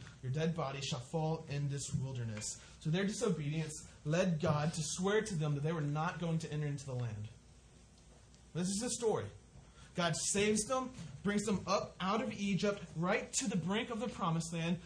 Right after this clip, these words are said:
They're on the edge, right about to have their promises fulfilled, and they, they start to doubt. They start to disobey, and then they don't enter the promised land. God says, "Fine,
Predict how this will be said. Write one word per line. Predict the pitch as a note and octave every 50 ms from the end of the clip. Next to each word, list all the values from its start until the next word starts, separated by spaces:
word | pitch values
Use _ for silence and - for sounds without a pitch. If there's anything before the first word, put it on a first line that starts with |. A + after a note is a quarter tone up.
| - -
They're | - E3 F3+
on | F3+ F3+ F#3+ G3
the | G3 F#3+ F#3 - - -
edge, | G#3+ B3+ C#4 C4+ A3 G3 F#3 F3 - - - - - - - - - -
right | D#3+ E3+ F3+ G#3 A#3+
about | C#4 G#3 A#3 G#3 G#3 G3+
to | G3+
have | G#3+ G3 F#3+
their | F#3+
promises | F3+ - - A3 A3+ A#3+ - B3+ B3 A#3
fulfilled, | - B3+ B3 B3 - - D#3 D3+ D#3 E3 D#3+ - - - - - - - - - - - - - - - - - - - - - - - - - -
and | D#3 E3
they, | F3 E3+ E3 E3 -
they | D3+ D#3+
start | - C3 B2 -
to | D#3
doubt. | D3 - D#3 D3+ C3 G#2+ - - - - - - - - -
They | - C#3
start | D3 F3 D3+ -
to | D#3
disobey, | C#3 B2+ E3 D#3+ E3+ D#3 C3 B2+ D3 D3 C#3+ A#2+ A2+ A#2+ B2 B2 - - - - - - - -
and |
then | C#3 D3+
they | D#3 D3 B2+
don't | C#3+ C#3+ D3 - - -
enter | D3 D3+ D3+ D3+
the | D3+ D3+
promised | - G#3+ G#3 F#3 D#3+ - -
land. | B2 G#2 G#2 A#2 B2 - - - - - - - - - -
God | C#3 C#3+
says, | D#3 D#3+ D3 -
"Fine, | - F3+ F3+ E3+ C#3+ A#2 A2+